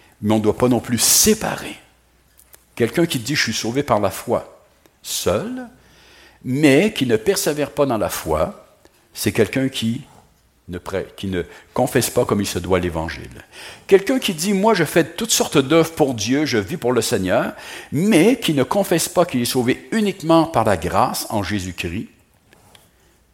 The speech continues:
ne confesse pas comme il se doit l'Évangile. C'est pourquoi, tout en maintenant leur distinction et en accordant la première place à la nature divine,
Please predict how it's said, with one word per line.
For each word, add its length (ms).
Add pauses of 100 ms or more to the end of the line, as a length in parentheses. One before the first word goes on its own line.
(280)
ne 120
confesse 420
pas 160
comme 180
il 60
se 140
doit 440 (300)
l'Évangile. 680 (280)
C'est 140
pourquoi, 440 (460)
tout 180
en 100
maintenant 420
leur 160
distinction 840 (640)
et 60
en 120
accordant 420
la 100
première 360
place 240
à 40
la 120
nature 340
divine, 540